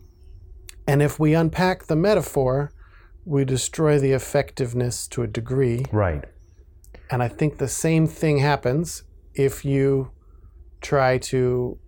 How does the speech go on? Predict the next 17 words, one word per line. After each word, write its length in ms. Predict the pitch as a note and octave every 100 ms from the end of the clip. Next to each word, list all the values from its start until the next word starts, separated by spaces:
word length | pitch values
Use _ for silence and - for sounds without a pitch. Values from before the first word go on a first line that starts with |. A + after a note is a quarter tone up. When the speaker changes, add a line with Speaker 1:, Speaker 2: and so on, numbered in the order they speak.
| -
Speaker 1:
explain 540 | B2+ - - C3+ C#3 C#3+
away 640 | C#3 A#2 A2+ A2+ A#2+ - - - - - -
something 520 | - C#3+ B2+ - C3
magical 520 | B2+ A#2+ A#2 A#2+ B2
in 80 | B2
your 120 | C3
life. 380 | E3 C#3 G#2+ - -
Speaker 2:
Mm. 320 | G#2+ D#2+ C2+ - - - -
Speaker 1:
You 140 | C#3+ B2+
just 480 | C3+ C#3 - -
let 240 | B2 A#2+ A#2+
it, 220 | D3 - - - - - - - - - - - -
let 220 | D3 D3+
it 100 | D#3+
work. 500 | C#3+ D#3+ B2+ - - - -
Speaker 2:
Mm. 680 | G#2 D#2+ E3+ D#3+ E3 E3
Speaker 1:
<laughs> 60 | -